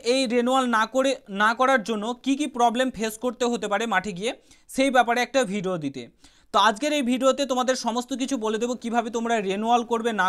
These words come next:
করবে আর মাঠে কি কি প্রবলেম হতে পারে, সমস্ত কিছু আজকের এই ভিডিওতে জানতে পেরে যাবে। পুরো ভিডিওটা ওয়াচ করবে, খুবই গুরুত্বপূর্ণ ভিডিও। আর তোমরা যদি এই চ্যানেলে নতুন দর্শক হয়ে থাকো অতি অবশ্যই চ্যানেলটাকে সাবস্ক্রাইব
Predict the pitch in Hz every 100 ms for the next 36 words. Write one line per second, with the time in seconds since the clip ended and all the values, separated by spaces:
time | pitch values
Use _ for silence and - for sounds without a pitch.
0 | 185 233 233 214 190 196 247 - 240 269
1 | - 233 233 240 214 233 208 175 247 -
2 | - - 240 269 285 277 277 277 226 262
3 | 254 214 233 233 254 196 196 233 220 202
4 | 226 226 240 269 254 220 233 240 190 196
5 | - 226 240 - 254 269 233 240 240 240
6 | 240 196 185 190 269 - - - - -
7 | 190 208 277 294 285 302 269 269 262 269
8 | 262 214 247 247 240 254 220 208 220 247
9 | 240 220 226 240 285 247 226 202 202 202
10 | 202 175 - 247